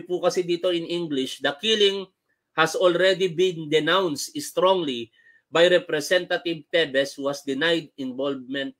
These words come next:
therein. It will not serve the ends of justice any by publicly obfuscating the issues prematurely before a thorough investigation in accordance with procedures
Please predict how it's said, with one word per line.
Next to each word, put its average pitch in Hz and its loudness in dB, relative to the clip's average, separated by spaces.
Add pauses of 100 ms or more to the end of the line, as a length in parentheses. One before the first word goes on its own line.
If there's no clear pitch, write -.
therein. 113 -8 (420)
It 180 0
will 185 2
not 208 2
serve 190 -2
the 147 -4
ends 170 0
of 160 0
justice 143 -4 (460)
any 180 2
by 151 -2 (1080)
publicly 202 4 (200)
obfuscating 165 -2
the 139 -6
issues 151 -2 (160)
prematurely 170 2 (260)
before 165 4
a 147 -4
thorough 202 0
investigation 160 -4 (180)
in 147 -4
accordance 180 0
with 147 -6
procedures 139 -6